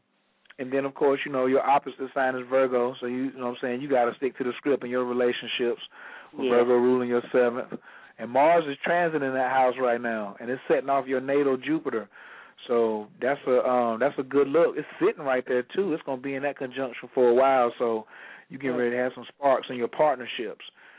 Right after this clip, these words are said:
Speaker 1: Now, remember, partnerships don't necessarily mean marriage, but the people that you team up with right now.
Speaker 2: Exactly. Okay.
Speaker 1: So
Speaker 2: All right.
Speaker 1: even if,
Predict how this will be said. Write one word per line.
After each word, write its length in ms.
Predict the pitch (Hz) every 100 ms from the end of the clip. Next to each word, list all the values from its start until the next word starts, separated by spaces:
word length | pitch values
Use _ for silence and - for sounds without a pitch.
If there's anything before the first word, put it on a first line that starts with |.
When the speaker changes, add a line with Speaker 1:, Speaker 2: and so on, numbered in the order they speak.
| _
Speaker 1:
Now, 180 | 131 143
remember, 460 | 143 156 208 208 175
partnerships 600 | 208 208 190 185 190 180
don't 140 | 175
necessarily 380 | 180 180 180 180
mean 280 | 180 175 165
marriage, 460 | 180 180 160 147
but 140 | 147 135
the 60 |
people 280 | - 170 160
that 160 | 151 151
you 80 | 156
team 240 | 185 175 175
up 160 | 151
with 180 | 147 139
right 220 | 131 123
now. 360 | 123 110 82 - _ _
Speaker 2:
Exactly. 560 | 185 165 156 131 123 123 _ _ _
Okay. 380 | 151 - 127 113 - - _ -
Speaker 1:
So 640 | 120 120 113 113 113 110 _ _
Speaker 2:
All 80 | 123
right. 220 | 110 120 - - -
Speaker 1:
even 240 | 180 185
if, 100 | 160